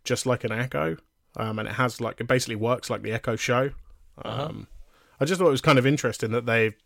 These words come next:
Speaker 1: that's the way they're going with it now, 'cause I know all the tablets have Alexa built in, but this one, like, they're specifically advertising it as,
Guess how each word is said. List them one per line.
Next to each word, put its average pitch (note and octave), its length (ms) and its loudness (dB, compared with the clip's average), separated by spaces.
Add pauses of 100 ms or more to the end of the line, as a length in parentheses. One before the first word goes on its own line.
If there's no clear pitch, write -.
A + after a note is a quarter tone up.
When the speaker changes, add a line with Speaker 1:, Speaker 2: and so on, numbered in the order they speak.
(200)
Speaker 1:
that's A2+ 260 -2
the A2+ 80 -6
way A2+ 160 0
they're A2 140 -2
going A#2+ 260 0
with G#2 100 -8
it G#2 80 -6
now, G#2+ 120 -8
'cause - 140 -8
I - 20 0
know F#3 140 2
all D3+ 80 2
the A#2 80 0
tablets - 400 -2
have A2+ 360 -4 (640)
Alexa B2 480 -2
built E3+ 240 -2
in, E3+ 120 0
but A#2 160 -6
this C3 200 -2
one, A#2 160 -2
like, A#2 180 -8
they're A#2+ 140 -2
specifically - 560 -6
advertising A2 680 -6
it - 100 -8
as, G#2+ 400 -8